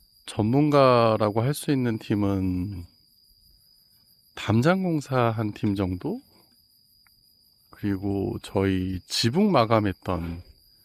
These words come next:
그분 정도? 예, 나머지는 전문가가 아니에요. 그래서 비용적인 측면 때문에, 예, 모든 공사를 다 이런 식으로 하는 거고요. 뭐 이제 요렇게 하면서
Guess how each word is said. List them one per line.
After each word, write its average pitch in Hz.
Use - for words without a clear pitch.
그분 175
정도? 110
예, 90
나머지는 160
전문가가 120
아니에요. 160
그래서 110
비용적인 180
측면 156
때문에, 123
예, 101
모든 98
공사를 104
다 107
이런 107
식으로 117
하는 147
거고요. 110
뭐 107
이제 104
요렇게 107
하면서 120